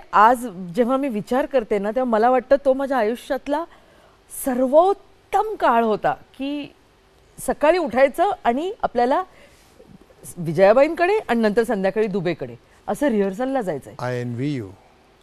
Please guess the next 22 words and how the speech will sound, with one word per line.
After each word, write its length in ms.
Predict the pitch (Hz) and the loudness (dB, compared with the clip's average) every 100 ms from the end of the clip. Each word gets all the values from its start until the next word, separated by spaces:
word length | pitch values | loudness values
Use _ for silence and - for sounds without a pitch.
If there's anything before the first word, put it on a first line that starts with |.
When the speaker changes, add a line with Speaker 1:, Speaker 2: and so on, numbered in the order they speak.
| _ - 190 | _ -4 -2
Speaker 1:
I 140 | 185 | -2
know. 120 | 156 143 _ _ _ _ _ _ _ 175 | -4 -10 _ _ _ _ _ _ _ 0
I 120 | 190 180 | 0 0
can 220 | 196 165 | -2 -2
imagine. 260 | 147 131 139 - _ _ _ - | -6 -8 -12 -16 _ _ _ -2
कारण 540 | 175 175 190 185 175 165 143 _ _ | 2 4 2 -2 -8 -10 -12 _ _
फार 340 | - 196 311 349 | -18 -10 -6 -6
सुंदर 340 | - 277 247 | -8 -4 -2
दिवस 300 | 208 185 170 | -2 -4 -6
होते 200 | 170 147 | -8 -10
ते. 180 | 151 165 - _ - - - - | -10 -12 -14 _ -20 -20 -10 -2
आणि 160 | 214 | 0
दुबेकडे 480 | 202 196 202 262 269 | 0 2 2 4 2
मी 120 | 269 | 0
वेगवेगळ्या 540 | 233 180 156 190 214 285 | 0 -2 0 0 2 0
प्रकारची 460 | 294 269 247 - | -2 -2 -4 -4
नाटकं 320 | 220 170 - | -6 -6 -6
काही 340 | 180 165 151 147 | -6 -6 -6 -6
केली, 340 | 175 156 190 247 _ - - _ _ _ _ _ _ _ | -4 -4 -4 -10 _ -20 -20 _ _ _ _ _ _ _
पण 160 | 294 349 - - _ - | 0 0 -4 -18 _ 2
त्या 360 | 262 330 392 - - | 4 6 4 2 -4
दिवसांमध्ये 1000 | 190 247 233 - 339 349 247 180 202 247 | -2 0 0 0 -2 0 0 2 0 0